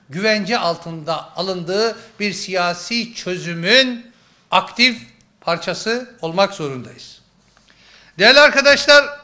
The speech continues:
tabii bu harekat devam ederken diyalog da önemlidir. Göz ardı edilmemesi gereken şey, Türkiye'nin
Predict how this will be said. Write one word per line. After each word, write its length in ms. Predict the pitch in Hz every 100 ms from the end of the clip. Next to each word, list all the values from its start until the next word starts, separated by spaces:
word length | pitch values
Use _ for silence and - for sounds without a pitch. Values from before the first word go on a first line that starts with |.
| _ _ _
tabii 500 | 226 254 285 202 170
bu 200 | 370 294
harekat 500 | 294 262 254 254 254
devam 320 | 240 240 233
ederken 680 | 226 214 202 - 220 285 359 - _ _ _ _ _ 147
diyalog 480 | 208 240 262 247 -
da 120 | 202
önemlidir. 880 | 196 202 196 190 208 254 - - _ _ _ _ _ _ _ _
Göz 200 | - 202
ardı 260 | 196 190 185
edilmemesi 640 | 185 196 185 185 180 -
gereken 440 | 175 175 180 185 180
şey, 300 | 175 220 269 - _ _ _ _
Türkiye'nin 680 | - 302 - 285 285 294 269